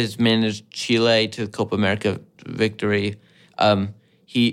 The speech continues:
Barca players love him. You lo-, most of them don't know him that well. He's Argentine. You, after we beat Sevilla there this season,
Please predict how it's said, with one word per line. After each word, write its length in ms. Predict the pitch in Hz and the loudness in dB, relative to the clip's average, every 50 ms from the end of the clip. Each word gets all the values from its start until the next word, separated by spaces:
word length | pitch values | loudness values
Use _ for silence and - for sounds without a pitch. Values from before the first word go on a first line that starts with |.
| - | -2
Barca 340 | - - 139 147 170 175 170 | 0 2 2 4 4 2 -2
players 280 | - 123 104 95 92 92 | 0 0 0 0 0 0
love 220 | 107 117 127 123 | 2 2 2 2
him. 160 | - 107 104 | 0 -2 0
You 80 | 107 113 | 2 2
lo-, 140 | 110 110 101 - | 2 2 0 0
most 200 | - 110 110 104 | 0 0 0 0
of 20 | 107 | -2
them 80 | 110 104 | -2 -2
don't 140 | 104 85 92 | -2 0 0
know 120 | 113 120 | 2 2
him 60 | 120 113 | 2 2
that 160 | 101 76 - | 0 -2 -2
well. 140 | 92 92 98 | -2 -4 -4
He's 160 | 107 110 120 | -2 2 4
Argentine. 560 | 120 113 101 104 98 98 107 95 95 95 - _ _ - - - _ _ | 4 4 4 0 -4 -4 -4 -4 -4 -6 -8 _ _ -20 -20 -20 _ _
You, 180 | 120 120 123 - | 2 2 2 4
after 360 | - 123 123 120 - 143 123 | 2 0 0 0 0 -2 -2
we 180 | 110 101 120 117 | 0 0 -2 -2
beat 200 | 101 117 101 - | -2 -2 -4 -4
Sevilla 320 | - - 95 110 110 110 | -8 -6 -2 0 0 0
there 260 | 101 107 104 98 92 95 | 2 2 0 0 0 0
this 260 | 95 113 107 101 - | 0 -2 -2 -2 -2
season, 440 | - 113 113 110 110 104 95 95 | 0 0 0 0 0 -2 -2 -2